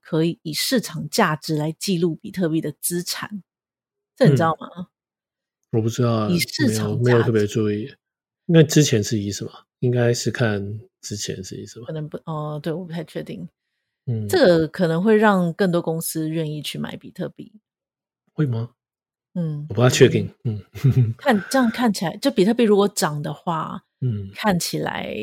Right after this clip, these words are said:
Speaker 1: 财务报表比较好看吗？我猜以前可能不能
Speaker 2: 嗯。
Speaker 1: 写在财务报表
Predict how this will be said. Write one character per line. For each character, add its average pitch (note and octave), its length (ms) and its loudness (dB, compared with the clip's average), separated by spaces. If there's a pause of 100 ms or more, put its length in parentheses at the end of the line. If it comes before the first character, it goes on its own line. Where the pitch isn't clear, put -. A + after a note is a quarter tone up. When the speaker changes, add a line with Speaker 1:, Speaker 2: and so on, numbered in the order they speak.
(220)
Speaker 1:
财 F3+ 160 2
务 G3+ 80 2
报 F#3+ 180 -2
表 D#3+ 160 -4
比 E3+ 60 -12
较 E3+ 100 -10
好 - 220 -14
看 E3+ 180 -8
吗？ D#3 140 -8 (640)
我 F#3+ 60 -10
猜 E4+ 160 -4
以 B3+ 100 0
前 F3 220 0
可 E3+ 180 -8
能 D3+ 220 -4
不 G3 100 -2
能 D3 340 -2
Speaker 2:
嗯。 D#3+ 80 -6
Speaker 1:
写 - 300 -6
在 D#3+ 420 -6
财 - 140 -12
务 D#3+ 60 -8
报 D#3+ 160 -8
表 F#3+ 120 -16